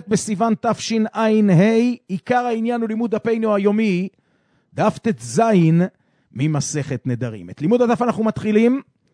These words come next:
מסוף דף טו עמוד ב', שלוש שורות לפני סוף דף טו עמוד ב', מן המשנה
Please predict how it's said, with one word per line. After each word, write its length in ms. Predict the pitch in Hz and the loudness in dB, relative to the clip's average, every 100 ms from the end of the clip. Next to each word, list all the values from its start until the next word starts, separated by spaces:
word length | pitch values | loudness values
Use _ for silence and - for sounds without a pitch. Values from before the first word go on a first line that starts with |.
| _ _ _ _ - _ _ - _ - | _ _ _ _ -20 _ _ -20 _ -8
מסוף 420 | - - 254 - | -8 0 0 2
דף 220 | 180 226 | 2 2
טו 560 | - 233 160 165 254 233 | 2 -2 2 2 2 2
עמוד 240 | 233 220 156 | 2 2 2
ב', 100 | 185 - _ - _ _ | 2 0 _ -20 _ _
שלוש 380 | - 160 254 - | -4 4 4 4
שורות 260 | 240 247 | 4 4
לפני 320 | 214 - 233 220 | 2 2 2 2
סוף 420 | - - 202 - 139 | 2 0 0 -4 -4
דף 320 | 135 226 - | 0 0 0
טו 380 | 208 - 151 214 180 151 165 - _ _ _ _ _ _ _ _ _ _ | -4 -2 0 2 2 2 0 -2 _ _ _ _ _ _ _ _ _ _
עמוד 340 | 165 175 180 151 | 2 6 6 6
ב', 180 | 170 190 - - _ _ _ _ _ | 2 0 -4 -18 _ _ _ _ _
מן 200 | - 294 | -2 0
המשנה 680 | 285 262 170 214 226 160 147 | 2 2 0 -2 -2 -2 -4